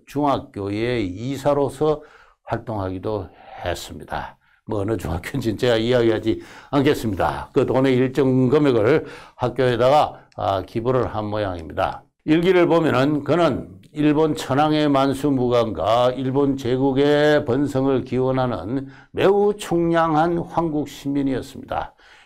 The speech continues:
일본군의 성전 소식에 더없이 기뻐하기도 했습니다. 그렇지만 그는 해방 이후에 또 누구보다도 충실한 대한민국의 국민이 되어 있습니다. 그는 반공주의자였습니다.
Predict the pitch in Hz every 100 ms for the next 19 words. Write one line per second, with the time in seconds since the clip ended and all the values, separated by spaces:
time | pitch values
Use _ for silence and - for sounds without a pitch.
0 | _ 123 123 135 139 143 139 135 156 143
1 | 143 139 - 143 - 139 135 135 151 147
2 | 165 156 156 143 147 131 131 143 143 -
3 | 120 110 - 95 - - - - - _
4 | - 220 214 226 240 214 - 208 226 185
5 | 113 - 180 202 196 175 160 202 202 175
6 | 175 - _ - 233 233 175 208 214 208
7 | 202 185 185 - 196 175 165 175 170 -
8 | 151 160 170 156 151 156 151 170 170 160
9 | 147 139 117 98 104 95 - - _ -
10 | _ - 175 139 139 175 190 185 170 165
11 | 147 123 - 95 90 -